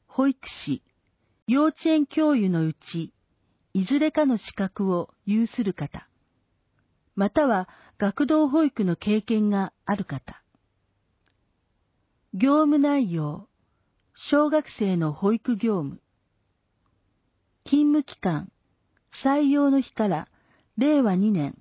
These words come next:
三月三十一日。勤務日時、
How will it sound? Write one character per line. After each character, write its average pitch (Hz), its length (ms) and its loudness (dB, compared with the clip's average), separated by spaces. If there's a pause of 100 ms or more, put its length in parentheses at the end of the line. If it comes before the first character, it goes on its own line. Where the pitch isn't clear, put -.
(240)
三 285 240 2
月 196 140 0 (140)
三 233 220 0
十 156 180 -4
一 147 280 -6
日。 165 420 -6 (1700)
勤 294 300 2
務 294 100 2
日 262 340 -2
時、 - 220 -10